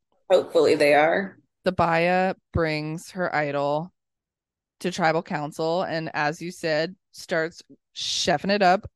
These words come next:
Speaker 2: grilling it up.
Speaker 1: Which I wanna give credit to,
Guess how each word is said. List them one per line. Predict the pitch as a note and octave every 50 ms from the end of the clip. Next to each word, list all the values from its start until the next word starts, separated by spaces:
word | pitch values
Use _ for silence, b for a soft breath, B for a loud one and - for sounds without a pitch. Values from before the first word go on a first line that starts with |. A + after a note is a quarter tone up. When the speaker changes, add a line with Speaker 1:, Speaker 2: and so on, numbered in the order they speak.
| _ F#3+
Speaker 2:
grilling | F#3 - D#3+ D3 D#3+ D#3 D3+ D#3+ F3 G#3
it | G#3 G#3
up. | F3+ D#3+ F3+ - - _ _ _ _ _
Speaker 1:
Which | A#4+ A#4+ - - _
I | - G#3+ A3
wanna | A3 A3+ C4 E4
give | F4 G4+ G#4 F#4 C4+ A3+ F#3+ F#3+ - - _
credit | - - G3+ F3+ F3+ F#3+ G3 F3+ - - - - -
to, | F#3+ F#3 F#3 E3+ D#3+ D#3 - - F#3